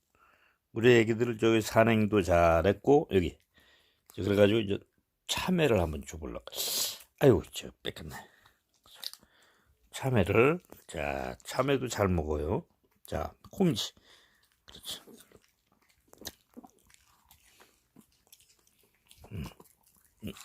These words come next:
아이고, 오늘 좀 산행도 잘 갔다가.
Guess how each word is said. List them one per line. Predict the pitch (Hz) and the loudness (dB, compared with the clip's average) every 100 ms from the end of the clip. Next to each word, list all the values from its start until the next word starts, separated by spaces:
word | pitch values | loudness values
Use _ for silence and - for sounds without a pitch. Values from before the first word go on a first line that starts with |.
| 226 226 214 208 151 143 - _ _ - | 2 4 4 0 -8 -12 -18 _ _ 6
아이고, | 175 131 87 60 60 | 8 8 4 -4 -12
오늘 | 95 131 139 | -8 -6 -4
좀 | 131 - _ _ _ - | -4 -6 _ _ _ -20
산행도 | - 120 120 110 104 | -6 -4 -2 -4 -4
잘 | - 92 87 85 85 82 82 | 0 4 6 4 4 2 0
갔다가. | 82 - 92 101 | -4 -2 -2 -2